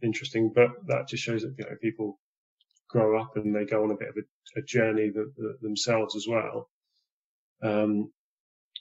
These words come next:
but yeah, you're always, I think you're always playing a role. So you've gotta know who you are that's playing the, the role and kind of have a bit of fun playing those roles as well. Like, it's not, it's not you. It doesn't determine you. It's just,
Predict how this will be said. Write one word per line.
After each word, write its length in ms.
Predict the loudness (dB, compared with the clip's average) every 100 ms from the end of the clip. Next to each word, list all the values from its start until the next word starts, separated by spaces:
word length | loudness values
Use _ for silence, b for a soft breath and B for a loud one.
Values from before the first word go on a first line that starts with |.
| -16
but 320 | 0 6 6 6 -8 _ _ _
yeah, 540 | 6 8 8 4 0 -2 -6 _ _ 6
you're 200 | 10 12
always, 600 | 12 12 12 10 6 -6 _ 2
I 80 |
think 160 | 4 6
you're 200 | 10 12
always 280 | 12 10 8
playing 300 | 4 2 4
a 40 |
role. 260 | 2 -2 -2
So 120 | 0
you've 100 | 4
gotta 140 | 6 6
know 160 | 4
who 100 | 2
you 240 | 2 2 0
are 200 | -2 -4
that's 180 | -10
playing 320 | -6 -4 -4 -4
the, 140 | -8 -14 _ _ -8
the 100 | -6
role 440 | -2 0 0 0 -4 -2
and 200 | -2 0
kind 220 | 0 0
of 100 | -4 -10 -8
have 220 | -2 -2 -2
a 60 | -2
bit 160 | -2
of 80 | -2
fun 420 | 2 4 6 4
playing 280 | 4 4 6
those 260 | 6 4 4
roles 300 | 4 4 2
as 140 | 0
well. 380 | 0 2 0 -4 -8
Like, 300 | -4 -2 -4 -8 _ -12
it's 160 | -2
not, 240 | 2 4 2 -6
it's 140 | -2
not 140 | 0 2
you. 240 | 2 2
It 60 | 2
doesn't 340 | 0 -2 -6
determine 500 | -10 -6 -2 -2 0
you. 240 | 2 2 2
It's 120 | -2
just, 220 | -6 -8